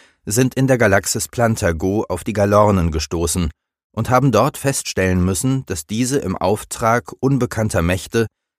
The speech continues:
an etwas arbeiten, das für die heimatliche Milchstraße bestimmt ist. Weder Rodan noch Bull wissen allerdings, wie Plantago und die Menschheitsgalaxis verbunden sind.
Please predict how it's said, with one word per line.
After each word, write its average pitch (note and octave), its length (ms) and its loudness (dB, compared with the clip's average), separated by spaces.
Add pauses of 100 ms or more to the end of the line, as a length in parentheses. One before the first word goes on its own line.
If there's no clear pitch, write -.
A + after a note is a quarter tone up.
(180)
an A2 100 0
etwas - 400 -2
arbeiten, G2+ 680 2
das A2+ 200 -4
für B2 140 -4
die G#2+ 140 -2
heimatliche E2+ 680 -2
Milchstraße D#2 720 -4
bestimmt C2+ 380 -6
ist. B1 300 -12 (920)
Weder B2 280 6
Rodan A2+ 500 4
noch A2+ 160 4
Bull F#2+ 360 2
wissen G2+ 220 0
allerdings, F#2+ 640 0 (340)
wie A#2+ 300 0
Plantago G#2+ 880 0
und E2 140 -4
die E2 40 -2
Menschheitsgalaxis F2 1080 0
verbunden F#2+ 520 -2
sind. B1 380 -10